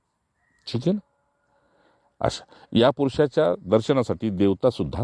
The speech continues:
तळमळत असतात. ठीक आहे ना? मग देवतासुद्धा तळमळत असतात. तर या माणसाबरोबरचा व्यवहार कसा असतो? ब्रह्मज्ञानी माणसाबरोबरचा व्यवहार कसा असतो? असा, म्हणजे त्यांना म्हणायचे, ब्रह्मज्ञानी पुरुषाचा व्यवहार कसा असतो? व्यवहार करताना ते कसे करतात, देतात, घेतात?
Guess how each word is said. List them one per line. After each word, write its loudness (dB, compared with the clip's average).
तळमळत 0
असतात. -8
ठीक -4
आहे 0
ना? -10
मग 4
देवतासुद्धा 4
तळमळत 0
असतात. -6
तर -2
या 8
माणसाबरोबरचा 2
व्यवहार 2
कसा 0
असतो? -2
ब्रह्मज्ञानी 2
माणसाबरोबरचा 2
व्यवहार 4
कसा 0
असतो? -6
असा, 2
म्हणजे 4
त्यांना 4
म्हणायचे, 0
ब्रह्मज्ञानी 0
पुरुषाचा -4
व्यवहार 6
कसा 2
असतो? -2
व्यवहार 4
करताना 0
ते -4
कसे 0
करतात, 0
देतात, 0
घेतात? -2